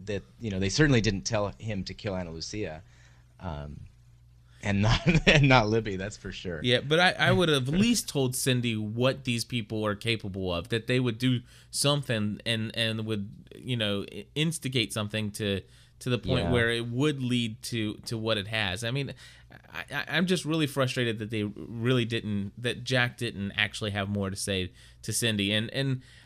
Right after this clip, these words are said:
Speaker 2: uh, you know,
Speaker 1: And why
Speaker 2: again
Speaker 1: wouldn't the kids have asked about Mister Echo?
Speaker 2: Yeah.
Speaker 1: I mean, they didn't know his name, but they could have said, "What about that nice man who pulled me out of the water <laughs> and saved me?" <laughs> You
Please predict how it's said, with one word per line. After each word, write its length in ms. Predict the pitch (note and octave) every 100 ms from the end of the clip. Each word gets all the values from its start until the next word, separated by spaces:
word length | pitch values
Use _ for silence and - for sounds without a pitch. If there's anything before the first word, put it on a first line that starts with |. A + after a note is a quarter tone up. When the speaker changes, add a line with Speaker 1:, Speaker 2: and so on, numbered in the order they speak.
| -
Speaker 2:
uh, 40 | - - - D2 -
you 180 | D3+
know, 100 | D3
Speaker 1:
And 160 | C#3 C#3+
why 120 | -
Speaker 2:
again 80 | F3+
Speaker 1:
wouldn't 220 | G#3+ G3
the 80 | F3+
kids 240 | E3+ F3+ D#3
have 120 | D3
asked 220 | C#3+ D3
about 180 | C#3+ C3
Mister 220 | B2+ -
Echo? 420 | A#2+ - G#2 - - - -
Speaker 2:
Yeah. 160 | F3+ C#4+
Speaker 1:
I 60 | C#4+
mean, 100 | A#2+
they 80 | B2+
didn't 160 | C#3+
know 120 | B2
his 180 | A2+ G2
name, 440 | A2 C#3+ D3+ G#2 G2+
but 240 | G#2 G2
they 120 | A2+
could 160 | - A#2
have 80 | A2+
said, 140 | C3
"What 120 | D3
about 240 | G3 G3 G3
that 160 | E3
nice 300 | D3 D3+ -
man 200 | C#3+ C#3
who 200 | C3 A#2
pulled 280 | - - C#3
me 120 | D3
out 80 | B2+
of 60 | B2+
the 60 |
water 360 | A#2 A#2 C3 B2
<laughs> 40 |
and 220 | C3 B2+
saved 380 | - C3+ C#3 -
me?" 200 | B2+ C3+ -
<laughs> 500 | E3 - D#3 F#3+
You 80 | E3